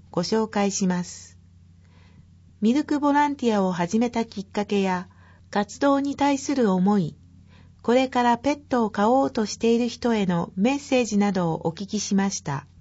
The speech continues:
中、新潟県ミルクボランティアとは、県が昨年より募集開始、現在三十八人が登録し、延べ百七十五匹の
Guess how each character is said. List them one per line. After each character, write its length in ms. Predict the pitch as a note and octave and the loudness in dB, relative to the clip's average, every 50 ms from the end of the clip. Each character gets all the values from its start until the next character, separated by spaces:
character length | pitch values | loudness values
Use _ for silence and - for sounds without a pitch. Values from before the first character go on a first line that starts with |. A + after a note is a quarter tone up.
| - - - - - - - - - - - - - - - - - - - - - - - | -20 -20 -20 -20 -20 -20 -20 -20 -20 -20 -20 -20 -20 -20 -20 -20 -20 -20 -20 -20 -20 -18 -10
中、 420 | - - A3 A3+ A3 A3 A3 - - - - - - - - - - - - | -4 0 2 2 2 2 0 -4 -8 -16 -20 -20 -20 -20 -20 -20 -20 -10 -4
新 240 | - A3+ C4 C#4+ C#4+ | -2 -2 -2 -2 -2
潟 280 | D4 D4 D4 D4+ C#4+ C#4+ | -2 -2 -2 -2 -2 0
県 260 | - A#3 A3 G3 F#3+ | 2 2 4 4 4
ミ 100 | F#3+ G3 | 4 2
ル 100 | A#3 B3+ | 0 0
ク 140 | - C#4 C4 | -2 -2 0
ボ 140 | C4+ C4+ | 0 2
ラ 100 | C4+ C4+ | 2 2
ン 80 | C4+ - | 0 -2
テ 140 | - - G3 | -2 -2 -2
ィ 80 | F3+ | -2
ア 40 | F3 | -2
と 180 | - - F3+ E3+ | -2 -2 -2 -2
は、 200 | D#3+ C#3+ C3+ - - - - - - - - - - - - - - - - - - - - - - - - | -2 -4 -6 -10 -16 -20 -20 -20 -20 -20 -20 -20 -20 -20 -20 -20 -20 -20 -20 -20 -20 -20 -20 -20 -20 -20 -10
県 260 | - C#4 D4 D4+ D4 C#4 | -4 -2 -2 -2 0 0
が 140 | C4 A3+ | 0 0
昨 320 | G#3 - G3+ G3 - C4+ C4 | 0 0 -2 -2 -2 -2 -2
年 200 | C#4+ C#4+ C#4+ C#4 | 0 0 0 0
よ 140 | C#4 C#4 B3+ | 0 2 2
り 120 | A#3 G3+ | 2 0
募 120 | F3 F#3 | 0 0
集 300 | F#3 - - G#3+ A3 A3 | -2 0 0 2 2 2
開 260 | G#3+ - G#3 G3 G3 F#3+ | 0 0 0 0 0 -2
始、 380 | - - - F3+ E3 - - - - - - - - - - - - - - - - - - - - | -4 -4 -4 -4 -6 -6 -10 -16 -20 -20 -20 -20 -20 -20 -20 -20 -20 -20 -20 -20 -20 -20 -20 -8 -4
現 260 | A#3 C#4 D4 C#4+ C#4 | -2 -2 -2 -2 -2
在 220 | C#4 B3+ A3+ A3 G3+ | -2 0 0 0 0
三 300 | - C4 C4+ D4 D4 C#4 | 0 2 2 2 2 0
十 200 | - B3+ A#3+ A3+ | -2 0 0 0
八 320 | F#3+ G3 F#3+ G3 - B3 | 0 -2 -2 -2 -4 -2
人 200 | B3+ B3 A#3+ A3 | 0 2 2 4
が 120 | G3+ F#3 F#3 | 2 2 0
登 200 | - G3+ G#3 G#3 | 0 0 2 2
録 220 | G3+ G3+ G3 - G3+ | 0 -2 -2 -2 -4
し、 380 | - - F3+ F3 E3+ F3+ - - - - - - - - - - - - - - - | -4 -2 -4 -4 -4 -6 -10 -14 -20 -20 -20 -20 -20 -20 -20 -20 -20 -20 -10 -4 0
延 140 | A3 B3+ B3+ | 2 2 2
べ 260 | A#3+ G#3+ - - - - | 2 0 0 -2 -8 -8
百 320 | - - G#3 G3+ - C#4 | -4 -4 -4 -2 -2 -2
七 260 | C#4 C#4+ D4 D4+ D4+ | -2 -2 0 -2 -2
十 240 | C#4+ - B3 A3+ G#3+ | -2 0 0 0 2
五 160 | G3 A3+ A#3+ | 2 0 0
匹 280 | A#3+ A#3 - - - F#3+ | -2 -2 -6 -6 -2 -2
の 280 | F3+ F3 D#3+ - - | 0 0 -2 -4 -8